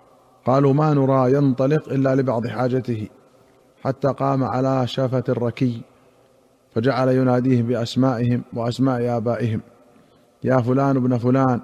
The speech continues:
ويا فلان ابن فلان، أيسركم أنكم أطعتم الله ورسوله؟ فإنا قد وجدنا ما وعدنا ربنا حقا، فهل وجدتم ما وعد ربكم حقا؟"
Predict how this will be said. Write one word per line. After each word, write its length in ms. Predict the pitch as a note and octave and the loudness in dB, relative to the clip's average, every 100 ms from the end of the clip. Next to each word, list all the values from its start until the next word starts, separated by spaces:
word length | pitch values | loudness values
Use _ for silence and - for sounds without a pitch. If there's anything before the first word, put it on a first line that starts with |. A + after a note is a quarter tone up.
| G#2+ | -2
ويا 200 | B2 A#2+ | -2 0
فلان 320 | B2 B2+ B2+ | 0 2 2
ابن 200 | A#2+ A#2+ | 2 2
فلان، 300 | A#2 B2+ A#2 - - - _ - _ _ _ _ _ - | 2 2 0 -10 -20 -20 _ -20 _ _ _ _ _ -2
أيسركم 680 | B2+ B2 D#3 D3+ C#3+ C3 | 2 2 2 2 2 0
أنكم 440 | B2 D3 C#3 C3+ A#2+ | 2 2 2 2 0
أطعتم 480 | A#2+ C3+ A#2 C3+ C3 | 2 -2 0 0 2
الله 300 | C3+ B2+ B2+ | 4 4 4
ورسوله؟ 540 | B2 A#2 B2+ C#3 C#3+ - - - - _ _ _ _ _ | 2 0 2 2 2 -4 -20 -20 -20 _ _ _ _ _
فإنا 420 | A2+ C3+ D3 D3 | 0 4 4 4
قد 200 | C#3 C#3+ | 2 2
وجدنا 540 | C#3+ C#3 C#3 C3 C3+ C3 | 4 4 4 2 2 2
ما 200 | C3+ C3+ | 2 2
وعدنا 720 | C3 A#2 A#2+ B2+ B2+ B2+ B2 | 2 0 0 0 0 0 0
ربنا 400 | B2+ A#2 B2 A#2+ | -2 0 0 0
حقا، 460 | A2+ - - - - _ _ _ _ _ - | -4 -8 -10 -10 -12 _ _ _ _ _ -6
فهل 200 | G2+ A#2 | 0 2
وجدتم 540 | A#2+ A#2 B2+ - B2 | 2 2 0 0 2
ما 140 | B2 B2+ | 2 4
وعد 320 | B2 G#2 A#2 | 2 0 0
ربكم 420 | A#2 A2+ A2 G#2+ | 0 0 -4 -6
حقا؟" 500 | G#2 A#2 - B2 A2+ | -4 -4 -4 -6 -6